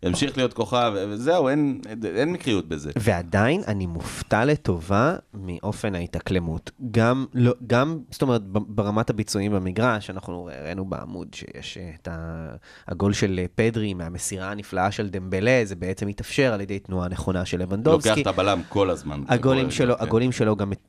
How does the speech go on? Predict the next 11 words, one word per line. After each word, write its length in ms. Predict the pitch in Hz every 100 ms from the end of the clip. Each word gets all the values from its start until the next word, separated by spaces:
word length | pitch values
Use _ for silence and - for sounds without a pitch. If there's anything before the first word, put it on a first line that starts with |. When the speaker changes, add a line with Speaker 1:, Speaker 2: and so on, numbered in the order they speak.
| -
Speaker 2:
אה, 60 | 98 98 95 95
אה, 80 | 101
שלשום 420 | 92 101 92 110 98
היו 200 | 104 104
לא 280 | 95 95 113
טריוויאליים 680 | - 135 107 117 113 123 107
בכלל, 560 | 85 - - 95 127 131 - _ _
אוקיי? 400 | 104 - 113 123 - _
שני 260 | - - 107
גולים 320 | 107 113 120
של 260 | 107 95